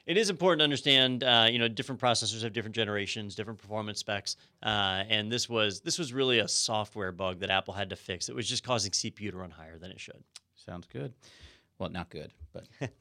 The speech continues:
Speaker 1: Sounds
Speaker 2: I
Speaker 1: awesome.
Speaker 2: understand.
Speaker 1: Buy a new
Speaker 2: <laughs>
Speaker 1: laptop.
Speaker 2: I understand.
Speaker 1: <laughs>
Speaker 2: All right, uh, sticking with our, our theme today of, of bugs and things just going horribly wrong,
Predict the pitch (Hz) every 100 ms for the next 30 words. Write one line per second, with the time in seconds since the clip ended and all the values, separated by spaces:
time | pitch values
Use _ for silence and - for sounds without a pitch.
0 | _ _ - - 185 202 233 165 - 78
1 | - 127 143 240 247 - 151 135 165 -
2 | 151 - 202 - - 190 - 127 113 120
3 | 120 117 - 151 143 131 127 120 110 110
4 | 110 123 127 110 98 98 90 - 98 98
5 | 113 113 104 101 98 110 110 107 107 -
6 | 107 104 107 104 107 110 113